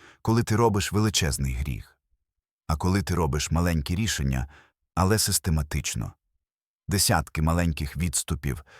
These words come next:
створюють один великий. Четвертий етап — зміщення центру.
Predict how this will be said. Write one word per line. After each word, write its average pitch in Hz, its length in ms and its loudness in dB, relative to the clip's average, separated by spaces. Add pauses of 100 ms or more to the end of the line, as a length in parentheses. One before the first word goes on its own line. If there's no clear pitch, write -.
створюють 73 640 0
один 67 260 -2
великий. 60 580 -6 (640)
Четвертий 104 600 0
етап — - 380 -6 (380)
зміщення 85 560 2
центру. 65 500 -2